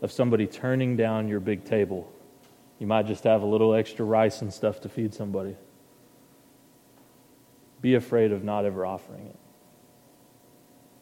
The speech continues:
My challenge to you today, I kind of questioned whether or not I should challenge you with this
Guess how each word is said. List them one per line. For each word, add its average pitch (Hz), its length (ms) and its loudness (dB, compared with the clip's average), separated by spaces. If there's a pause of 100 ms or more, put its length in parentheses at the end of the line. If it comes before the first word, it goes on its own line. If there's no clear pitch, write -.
(300)
My 120 100 0
challenge 160 440 6
to 139 80 2
you 135 220 6
today, 117 580 6 (400)
I 104 220 -2 (240)
kind 131 220 0
of 104 240 -6
questioned 135 500 6
whether 127 220 8
or 123 40 4
not 127 200 6
I 120 80 6
should 117 180 -8
challenge 123 380 2
you 117 80 2
with 117 160 0
this - 420 0